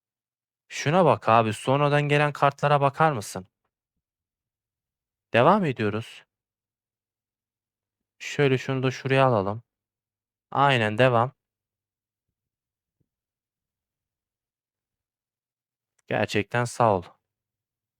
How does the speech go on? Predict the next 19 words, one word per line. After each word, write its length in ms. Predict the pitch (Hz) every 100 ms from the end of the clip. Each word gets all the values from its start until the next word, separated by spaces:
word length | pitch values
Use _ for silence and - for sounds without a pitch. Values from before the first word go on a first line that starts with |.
| _ _ _ _ _ _ _
Şöyle 460 | - - 117 110 107
değiştirdik. 840 | 123 117 - 92 90 104 131 - _ _ - - _ _ _ _ _ _ _ _ _ _ _ _
Şaka 340 | - 120 117 147
gibi 180 | 113
şu 140 | - 110
kadro 360 | 123 120 123
doksan 380 | 120 110 - 117
dört 220 | 117 113
rating 380 | 113 107 117 113
oldu. 200 | 98 90
Kafayı 460 | - 104 - 120 120
yersin 440 | 104 90 - 87
ya. 240 | 87 92 104 _ _ _ _ _ _ _ _ _ _ _ _ _ _ _ _ _ _ _ _ _ _ _ _
Şu 200 | - 123
kadro 440 | 123 95 101 113
doksan 440 | 110 101 - 110 113
dört 260 | 113 -
rating 380 | 110 104 113 -
oldu. 380 | 98 85 85